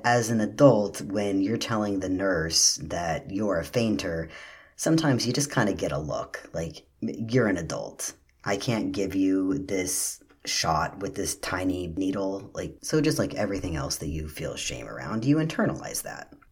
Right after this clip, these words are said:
Every small step that I was able to do, and every single time that we were successful or I moved up to another step and I didn't faint,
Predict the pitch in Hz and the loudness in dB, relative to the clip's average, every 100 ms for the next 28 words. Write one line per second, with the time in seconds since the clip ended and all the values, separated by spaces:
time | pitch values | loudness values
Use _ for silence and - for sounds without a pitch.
0 | _ - 127 131 135 143 143 147 139 - | _ 2 4 6 8 10 10 8 6 6
1 | 123 104 101 104 110 - - 85 73 - | 6 4 4 2 0 -2 -2 -2 -4 -8
2 | - - 110 104 92 92 - 92 92 95 | -20 -12 -2 2 2 0 -2 -6 -6 -6
3 | - 82 82 76 65 - - 76 - 107 | -6 -6 -4 -4 -4 -6 -8 -6 0 0
4 | 104 110 - 113 101 98 - 101 95 90 | 0 -2 0 0 0 -2 -4 -4 -2 -4
5 | 80 85 - - - 98 98 95 92 - | -4 -4 -4 -6 -10 -8 -6 -4 -2 -2
6 | 101 - 143 139 - 110 104 92 80 82 | -2 2 4 2 0 -2 -2 -2 -4 -4
7 | 90 120 127 113 113 110 - 113 104 104 | -2 0 0 0 -2 -2 -6 -4 -2 -4
8 | 95 - 113 107 - - 117 117 110 104 | -4 -2 0 0 -4 -6 0 2 2 0
9 | 98 101 95 92 - 113 107 95 - | 0 -2 -2 -4 -2 0 2 0 -6